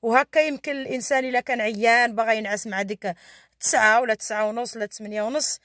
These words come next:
بعض المرات انا، آه، كنقول: "واه نزيد شويه حتى لديك العشرة باش ندير ماشينه الدور وهذه"،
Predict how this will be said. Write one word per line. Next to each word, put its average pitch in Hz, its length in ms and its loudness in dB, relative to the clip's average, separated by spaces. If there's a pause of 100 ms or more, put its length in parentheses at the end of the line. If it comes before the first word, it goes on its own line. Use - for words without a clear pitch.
(320)
بعض 226 100 -2
المرات 277 320 2
انا، 277 280 4 (340)
آه، 180 260 4
كنقول: 269 380 -2
"واه 277 260 4
نزيد 262 240 -4
شويه 285 220 -4
حتى 277 120 0
لديك 254 160 -6
العشرة 247 380 0
باش 254 220 -4
ندير 247 840 -2
ماشينه 262 400 0
الدور 254 380 2
وهذه"، 254 380 0